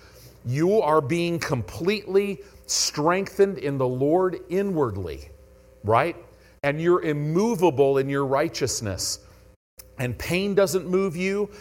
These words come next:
A bad report from a doctor doesn't move you. Nothing moves you. Your finances don't move you. Your checkbook doesn't wor-, move you. Nothing moves you because you understand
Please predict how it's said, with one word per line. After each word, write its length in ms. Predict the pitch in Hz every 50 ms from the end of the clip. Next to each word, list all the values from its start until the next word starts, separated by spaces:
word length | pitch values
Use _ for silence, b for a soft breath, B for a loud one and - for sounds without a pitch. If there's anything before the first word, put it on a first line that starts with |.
| B B B
A 100 | 123 120
bad 380 | 110 101 147 139 147 165 180 151
report 440 | 160 151 - - 165 175 185 147 -
from 200 | - 170 151 139
a 60 | 123
doctor 480 | 104 147 135 143 170 - - 190 180
doesn't 360 | 156 175 170 170 180 170 131 156
move 340 | 143 156 175 190 196 156
you. 320 | 175 190 202 202 208 208 B B B B B B
Nothing 540 | 117 131 143 165 185 185 - 214 208 196 185
moves 340 | 185 196 202 208 156 131 151
you. 280 | 190 196 202 202 190 B B B B
Your 160 | 123 135 127
finances 760 | - - 165 160 165 180 185 196 202 202 - - 190 170 147
don't 240 | 185 202 190 160 180
move 240 | 180 190 196 175
you. 200 | 185 196 196 180
Your 120 | 156 135 120
checkbook 560 | - - - 185 185 185 - 208 202 196 -
doesn't 300 | - 202 175 175 185 170
wor-, 260 | 170 180 180 170 - 156
move 300 | 160 170 190 196 156 190
you. 240 | 190 196 196 185 B B B B B -
Nothing 640 | 117 131 147 160 180 214 233 214 - 240 226 220 208
moves 360 | 202 214 233 240 214 151 127
you 160 | 135 139 139 135
because 420 | 135 143 135 - 175 160 123 117
you 160 | 160 160 -
understand 1040 | - 165 180 175 185 - - - - - 185 190 214 208 180 147 131 123 123 123